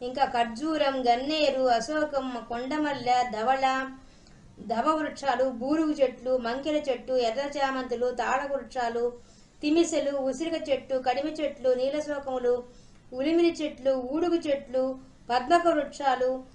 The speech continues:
ఇవన్నీ పుష్పించి చాలా ముచ్చటగా ఉన్నాయట. అవన్నీ చూసుకుంటూ వాళ్ళు ముందుకు పోతున్నారు.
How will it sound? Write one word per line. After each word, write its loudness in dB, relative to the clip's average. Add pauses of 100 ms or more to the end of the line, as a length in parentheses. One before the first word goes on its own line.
(280)
ఇవన్నీ 0 (160)
పుష్పించి -6
చాలా 0
ముచ్చటగా -6
ఉన్నాయట. -6 (400)
అవన్నీ 0
చూసుకుంటూ -4
వాళ్ళు 0
ముందుకు -4
పోతున్నారు. -8